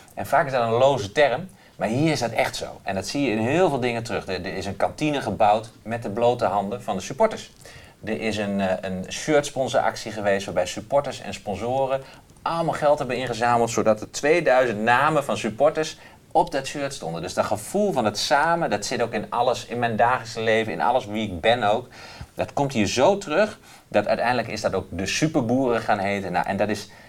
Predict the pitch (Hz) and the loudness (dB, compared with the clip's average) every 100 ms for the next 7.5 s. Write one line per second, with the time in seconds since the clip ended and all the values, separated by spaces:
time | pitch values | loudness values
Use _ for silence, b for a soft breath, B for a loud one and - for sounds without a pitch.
0 | B B B 95 120 101 107 95 90 98 | B B B -8 -6 -4 -6 -6 -4 -4
1 | 92 90 95 92 - 90 90 90 92 110 | -4 -2 2 2 0 -8 -8 -8 -4 -4
2 | 131 - - 104 110 120 131 147 107 107 | -4 -8 -8 -6 -4 -4 -2 -2 0 0
3 | 110 107 - 143 135 95 87 85 85 78 | 0 -2 -4 -4 -2 -4 -6 -6 -6 -4
4 | - 135 - - - - - 202 - 117 | -2 -2 -4 -14 -18 -10 -6 -6 -6 -8
5 | 101 - 156 151 147 110 98 92 92 101 | -6 -2 2 4 2 0 -2 -2 -2 -2
6 | 95 - - 80 78 123 190 190 170 127 | -4 -8 -8 -4 2 4 4 -2 -4 -6
7 | 139 117 104 113 110 | -6 0 0 0 -2